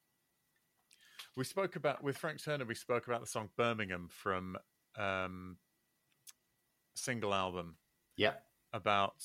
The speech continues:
Speaker 1: Fat Mike being in a hotel room in Birmingham, Birmingham, England, and, um,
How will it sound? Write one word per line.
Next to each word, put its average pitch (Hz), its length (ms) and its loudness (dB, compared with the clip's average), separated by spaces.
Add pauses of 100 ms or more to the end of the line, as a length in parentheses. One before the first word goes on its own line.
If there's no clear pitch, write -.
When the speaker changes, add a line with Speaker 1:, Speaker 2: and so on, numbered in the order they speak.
Speaker 1:
Fat 110 180 2
Mike 104 320 0
being 104 240 0
in 101 100 -2
a 98 60 0
hotel 101 460 0
room 98 240 0
in 92 120 -6
Birmingham, 113 680 -2 (460)
Birmingham, 101 720 0 (360)
England, 98 460 -8 (760)
and, 98 540 0 (400)
um, 95 560 -4